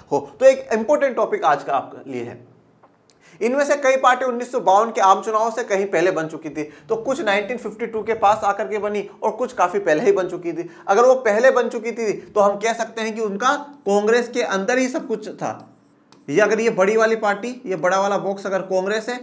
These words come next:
तो इसके अंदर कोई दूसरी, दूसरी पार्टियां हैं, जैसे हम कहें सीएसपी, ठीक है, कांग्रेस सोशलिस्ट पार्टी, फिर जो बाद में जाकर के सोशलिस्ट पार्टी बनती है। तो ऐसे अलग-अलग थे, पर सब मिले हुए थे। इनमें से कुछ ने साठ और सत्तर के दशक में देश की राजनीति में महत्वपूर्ण भूमिका निभाई।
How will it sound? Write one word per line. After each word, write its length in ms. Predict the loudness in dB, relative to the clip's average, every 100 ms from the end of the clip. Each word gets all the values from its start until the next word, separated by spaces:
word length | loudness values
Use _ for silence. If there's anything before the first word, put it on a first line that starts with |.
| -14 -8
तो 80 | -6
इसके 280 | -4 -2
अंदर 260 | -2 -2 -2
कोई 140 | -2
दूसरी, 280 | -2 -2 -2
दूसरी 240 | -4 -6 -4
पार्टियां 380 | -2 -2 -4
हैं, 100 | -4
जैसे 180 | -6 -6
हम 60 | -6
कहें 500 | -4 -4 -6 -14 -20
सीएसपी, 840 | -10 -2 -2 -2 -8 -12 -14 -20 -10
ठीक 140 | -6
है, 80 | -4
कांग्रेस 380 | -2 -2 -2 -4
सोशलिस्ट 400 | -8 -8 -8 -4
पार्टी, 280 | -2 -2 -6
फिर 160 | -6
जो 80 | -4
बाद 220 | -2 -2
में 100 | -2
जाकर 220 | -4 -4
के 80 | -8
सोशलिस्ट 420 | -12 -12 -12 -10
पार्टी 260 | -6 -6 -4
बनती 320 | -6 -6 -8
है। 60 | -8 -12 -20 _ _
तो 140 | -2 -2
ऐसे 240 | -4 -4 -8 -2
अलग-अलग 520 | 0 2 0 -2 -8 -16 0
थे, 60 | 0
पर 140 | 2
सब 280 | -2 -4 -4 0
मिले 220 | 4 6
हुए 120 | 4
थे। 340 | 0 -8 -14 _ _ _ _ _ _ _ _ 0
इनमें 180 | 2 4
से 120 | 2
कुछ 260 | 0 -2 -4
ने 200 | -6 -6
साठ 360 | 4 6 6 2
और 60 |
सत्तर 340 | -8 0 2 2
के 80 |
दशक 240 | 2 -2 -4
में 160 | -4 0
देश 180 | -2 0
की 100 | 4
राजनीति 360 | 4 4 -2
में 60 | 0
महत्वपूर्ण 380 | 0 -2 -6 -4
भूमिका 400 | -4 2 2 2
निभाई। 380 | 0 -2 -4